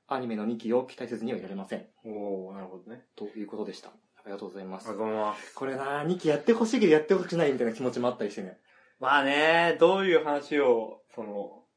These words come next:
Speaker 2: 描くかっていうところだよね、
Speaker 1: そう、
Speaker 2: 二期やるとしたら。
Speaker 1: そうだね。っていうところですね。まあ、この二通が、二人とも、もう、とても熱い感じのメールで。ありがとうございます。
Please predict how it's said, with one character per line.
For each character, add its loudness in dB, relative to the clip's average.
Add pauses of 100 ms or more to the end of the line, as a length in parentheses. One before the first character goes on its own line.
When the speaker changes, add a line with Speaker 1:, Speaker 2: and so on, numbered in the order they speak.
(140)
Speaker 2:
描 4
く -10
か -2
っ -16
て -10
い -8
う -16
と -16
こ -6
ろ -10
だ -14
よ -18
ね、 -14
Speaker 1:
そ -2
う、 2
Speaker 2:
二 0
期 2
や 0
る -6
と -10
し -20
た -18
ら。 -14
Speaker 1:
そ -4
う -2
だ -6
ね。 -2
っ -20
て -10
い -4
う -14
と -10
こ -10
ろ -6
で -8
す -20
ね。 -12
ま -4
あ、 -8
こ -8
の -4
二 -8
通 -8
が、 -12 (680)
二 -2
人 -2
と -6
も、 -4 (200)
も -4
う、 -16 (140)
と -20
て -10
も -4
熱 -8
い -4
感 -8
じ -16
の -12
メ -8
ー -6
ル -8
で。 -10 (1300)
あ -12
り -8
が -8
と -10
う -12
ご -14
ざ -8
い -8
ま -8
す。 -20